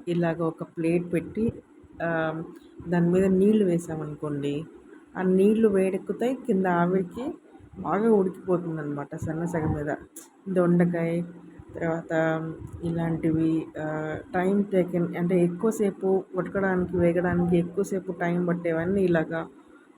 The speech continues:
నీళ్లు పోసి పైన మూత పెట్టామనుకోండి, పైన నీళ్లు వేడెక్కుతాయి,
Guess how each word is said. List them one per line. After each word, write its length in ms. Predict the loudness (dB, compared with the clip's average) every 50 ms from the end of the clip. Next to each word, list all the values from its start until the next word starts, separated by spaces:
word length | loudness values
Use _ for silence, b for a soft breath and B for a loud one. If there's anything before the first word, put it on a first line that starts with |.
| _ -8 -2
నీళ్లు 320 | 2 4 6 6 6 6 4
పోసి 280 | 2 0 0 0 -2
పైన 300 | -4 0 2 2 2 2
మూత 340 | 2 4 4 4 4 2 2
పెట్టామనుకోండి, 880 | 0 -2 -2 -4 -4 -4 -4 -6 -6 -6 -6 -6 -6 -6 -6 -6 -6 -8 -12 -16 _ -20 -20 -20 _ _ -4
పైన 240 | 0 2 2 4 4
నీళ్లు 340 | 4 4 4 4 4 2 2
వేడెక్కుతాయి, 600 | 4 4 2 2 0 -2 -4 -2 0 2 0